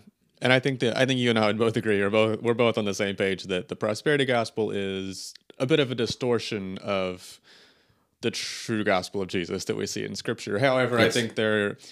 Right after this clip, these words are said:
Speaker 1: it's important to realize that there are elements of it, and I think you've spoken into this a little bit, elements of it that are appealing for good reason to people, that maybe show us some holes in our own theology, some holes in our own way of interpreting the gospel,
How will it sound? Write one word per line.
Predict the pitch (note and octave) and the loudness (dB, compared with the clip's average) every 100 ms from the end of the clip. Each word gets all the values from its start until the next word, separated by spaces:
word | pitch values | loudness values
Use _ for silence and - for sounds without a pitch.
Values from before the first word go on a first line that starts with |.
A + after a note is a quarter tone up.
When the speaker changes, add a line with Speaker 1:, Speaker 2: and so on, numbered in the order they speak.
| - - | -20 -6
Speaker 1:
it's | C3 C#3+ | -4 -2
important | D3 C#3 A#2+ | 0 0 -2
to | A#2 | 0
realize | A2+ G#2 G#2 | 2 0 0
that | G2 | -2
there | F#2+ F#2+ | 0 0
are | |
elements | A#2+ A2 G2 F#2 F#2+ | 0 0 -2 -6 -6
of | F#2 | -4
it, | F2+ | -4
and | F#2+ | -4
I | |
think | G2 F#2+ | -6 -8
you've | F#2 | -12
spoken | - G#2+ G#2+ G#2 | -8 -6 -6 -8
into | G2+ | -8
this | G2+ A2 | -10 -8
a | |
little | G#2+ G2+ | -6 -4
bit, | - F2+ - _ _ _ _ - | -4 -8 -10 _ _ _ _ 4
elements | A#2+ A2+ G#2 G#2 | 6 6 2 2
of | G#2+ | 2
it | G2+ F#2 | 2 2
that | G#2 | 2
are | G2 F#2+ | 4 2
appealing | G2 - B2 A2 G2+ F#2+ F#2 F#2 - _ _ _ | 0 -2 0 0 0 -2 -8 -10 -16 _ _ _
for | A2 | -2
good | F2+ F2 | -2 -2
reason | A2 C3 G#2 G2+ | -2 -4 -6 -8
to | A2+ | -10
people, | A2+ A2+ - - B2+ _ _ _ - | -8 -10 -10 -14 -16 _ _ _ -2
that | G#2 | 0
maybe | G#2 G2 F#2+ | 2 0 -2
show | - A2 G2+ | 0 2 4
us | F#2+ | 2
some | - G#2+ | 0 -4
holes | F#2+ G#2 G2 F#2 | -2 -2 -2 -2
in | G2 | -2
our | F#2+ | -2
own | G2 A2 | -2 -2
theology, | G#2+ F#2+ F#2 F2+ F#2+ G2 G#2+ | -2 -2 -2 -4 -6 -6 -8
some | - G2 | -10 -4
holes | G#2 G2 | -2 -2
in | G2+ | -4
our | G2 G2 | -4 -4
own | G#2 | -4
way | G2+ F#2+ | -4 -6
of | G2 | -6
interpreting | F#2+ G#2 G#2+ A2 | -8 -8 -8 -10
the | A2 | -6
gospel, | A2 G#2 - G2+ A#2+ | -6 -6 -8 -14 -14